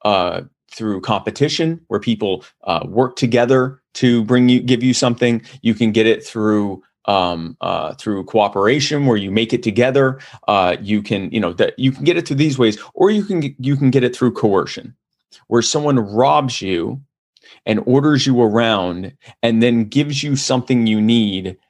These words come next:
if you prove to them that you deserve it. Like, if we know that the main ways you can get something, that you can buy something or receive something, is either through people competing to give it to you in the best way possible,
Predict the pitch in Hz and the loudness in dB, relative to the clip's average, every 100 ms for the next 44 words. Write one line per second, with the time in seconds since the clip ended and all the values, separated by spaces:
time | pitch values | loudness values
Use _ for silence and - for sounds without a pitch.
0 | _ _ _ - 170 185 - 110 120 123 | _ _ _ -2 -2 -2 -10 -6 -2 -2
1 | 110 - _ - - 170 156 139 139 139 | -2 -12 _ -18 0 2 2 -2 -2 2
2 | 127 113 - 117 107 101 101 98 87 - | 2 2 0 -4 -4 -2 0 0 -2 -8
3 | - _ _ _ _ - 120 135 139 160 | -16 _ _ _ _ -6 -2 -2 0 0
4 | 156 185 220 196 - 135 127 135 139 127 | 2 2 2 0 0 0 2 2 2 2
5 | 131 120 123 113 104 113 - 104 98 98 | 2 2 -2 -4 -2 -2 -2 -8 -4 -4
6 | 90 87 _ _ - 113 127 113 107 110 | -4 -8 _ _ -2 0 0 0 0 2
7 | 117 117 - 90 - 87 90 90 90 - | 2 2 -2 -6 -6 -6 -6 -8 -8 -4
8 | 123 110 98 85 95 92 98 101 98 - | -4 -2 -4 -6 -6 -6 -6 -4 -4 -4
9 | 107 104 110 107 104 104 131 135 123 107 | -6 -4 -4 -4 -6 -4 0 2 2 0
10 | 107 107 - 113 113 107 104 - - 113 | -2 -2 -4 -2 -2 -2 -6 -12 -4 0
11 | 110 101 104 101 113 117 110 101 92 | 0 0 -2 0 0 -2 -2 -2 -2